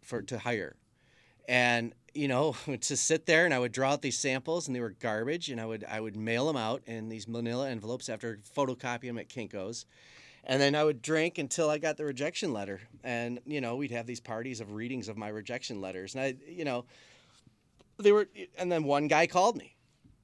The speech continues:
And he called me up, and he was like, <laughs> I can't even, I can't even mimic his voice. He was so messed up.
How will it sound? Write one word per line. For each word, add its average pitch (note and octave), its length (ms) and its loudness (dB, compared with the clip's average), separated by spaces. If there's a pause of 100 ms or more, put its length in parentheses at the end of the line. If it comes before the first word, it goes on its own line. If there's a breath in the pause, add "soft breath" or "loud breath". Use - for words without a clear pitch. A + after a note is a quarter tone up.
(300)
And D3 420 6
he D3 100 0
called D#3+ 280 6
me D3 160 4
up, E3 280 6
and D3 160 -4
he D3 80 -4
was C#3 200 -4
like, C3 440 0 (240)
<laughs> B2+ 120 -6
I B2 100 0
can't C3 220 -2
even, B2+ 140 -4
I B2 100 -2
can't D3+ 180 -2
even B2 160 -2
mimic G#2+ 260 -4
his G2 140 -8
voice. G2+ 500 -6 (120)
He B2+ 180 -6
was B2 160 -8
so - 280 -4
messed G2+ 360 -14
up. G#2 260 -12